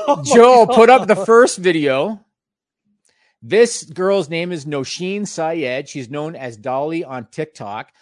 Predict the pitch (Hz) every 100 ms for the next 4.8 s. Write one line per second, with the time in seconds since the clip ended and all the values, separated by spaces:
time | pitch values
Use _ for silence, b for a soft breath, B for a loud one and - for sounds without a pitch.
0 | b _ 147 - 147 139 123 - 151 151
1 | 170 180 - 139 120 139 156 160 139 -
2 | 151 175 139 - 131 156 156 - 117 113
3 | 120 120 120 113 - 127 120 113 92 135
4 | 190 151 139 175 160 113 107 113